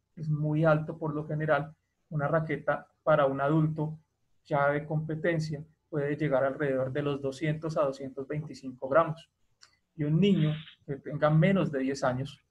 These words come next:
va a tener problemas con esto. Entonces, por lo tanto, debemos seleccionar la madera adecuada para una de las edades,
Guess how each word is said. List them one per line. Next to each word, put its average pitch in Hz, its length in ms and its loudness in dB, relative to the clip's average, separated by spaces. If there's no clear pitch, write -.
va 143 60 0
a 139 60 -4
tener 147 280 -4
problemas 139 400 -6
con 139 180 -10
esto. - 260 -10
Entonces, 156 340 -4
por 175 180 -2
lo 151 120 0
tanto, 147 300 -4
debemos 156 320 0
seleccionar 156 520 2
la 143 120 4
madera 147 460 4
adecuada 151 640 6
para 160 200 6
una 131 180 2
de 139 60 2
las 147 160 2
edades, 160 420 6